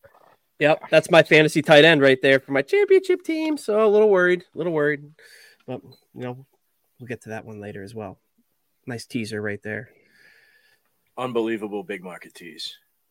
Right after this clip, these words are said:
Speaker 1: <laughs> Everybody cares about my fantasy football success, let's be real.
Speaker 2: <laughs> Yeah. Edge of my seat already.
Speaker 1: Let's move on to the game that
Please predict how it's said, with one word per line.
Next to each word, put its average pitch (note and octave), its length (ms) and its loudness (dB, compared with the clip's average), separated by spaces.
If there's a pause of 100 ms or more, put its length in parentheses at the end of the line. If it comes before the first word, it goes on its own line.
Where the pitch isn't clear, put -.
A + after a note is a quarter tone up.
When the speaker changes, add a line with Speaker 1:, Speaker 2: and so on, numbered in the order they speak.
(120)
Speaker 1:
<laughs> - 1200 -2
Everybody E3 340 6
cares D#3+ 300 6
about C#3 180 4
my C#3+ 180 2
fantasy C#3+ 380 -2
football B2+ 320 -8
success, - 420 -12
let's F#3+ 160 0
be B2 160 0
real. A#2 60 -6
Speaker 2:
<laughs> E3 220 2 (920)
Yeah. A2 100 -2
Edge A#2 120 -8
of A#2+ 80 -8
my A#2 140 -2
seat G#2+ 240 -6
already. F#2 340 -10 (1600)
Speaker 1:
Let's C3+ 220 -4
move D3 160 0
on D3+ 140 0
to C3+ 100 -6
the B2 80 -4
game C3 300 -2
that A#2+ 280 -4